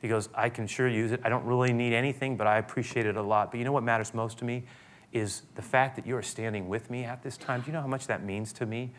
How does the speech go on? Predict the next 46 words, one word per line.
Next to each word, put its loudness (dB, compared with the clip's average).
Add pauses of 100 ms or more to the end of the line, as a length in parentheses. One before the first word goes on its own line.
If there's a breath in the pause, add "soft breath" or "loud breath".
(380 soft breath)
I -6
love -6
this." -6 (840 soft breath)
It's -2
like, 6 (100)
it's 0
like, 4 (280)
you 6
know, 10
he's, 2
he's 4
telling 8
them, 6
"I 10
just 2
needed 6
someone 6
to 0
be 4
there." 2 (360 loud breath)
And 2
this, 4
this 4
blessing 6
that 4
they 8
were 6
given, 2 (480 loud breath)
uh, 0
giving 2
Paul 8
meant 2
so 4
much 6
to 2
him -2 (580 loud breath)
beyond 8
just 4
what 6
it, 4 (180)
it 2
was 8
in 4
and 4
of 6
itself. 2